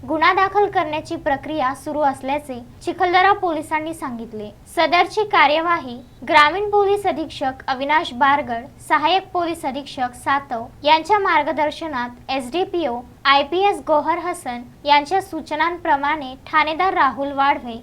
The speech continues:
विलास आवारे, रुपेश शिंगणे, अनिल कापडे यांच्या पथकाने केली आहे. पुढील तपास राहुल वाढवे यांच्या मार्गदर्शनाखाली काटकुम पोलीस चौकी येथील जमादार विलास आवारे, रुपेश शिंगणे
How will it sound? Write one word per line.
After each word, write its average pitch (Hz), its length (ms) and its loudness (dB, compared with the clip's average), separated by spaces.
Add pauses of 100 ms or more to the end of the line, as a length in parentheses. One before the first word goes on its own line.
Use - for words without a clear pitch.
(180)
विलास 330 460 4
आवारे, 285 520 2
रुपेश 285 480 -2
शिंगणे, 262 340 -8 (220)
अनिल 359 420 2
कापडे 330 420 2
यांच्या 294 300 -2
पथकाने 302 600 -2 (100)
केली 311 220 -2
आहे. 226 300 -6 (240)
पुढील 320 380 0
तपास 262 480 0
राहुल 294 420 6
वाढवे 285 500 2
यांच्या 277 320 -4
मार्गदर्शनाखाली 254 1040 -4 (220)
काटकुम 294 460 4
पोलीस 359 400 -2
चौकी 285 320 -2
येथील 277 420 -6 (320)
जमादार 277 560 2 (220)
विलास 320 500 2
आवारे, 285 560 0
रुपेश 311 440 -2
शिंगणे 294 340 -8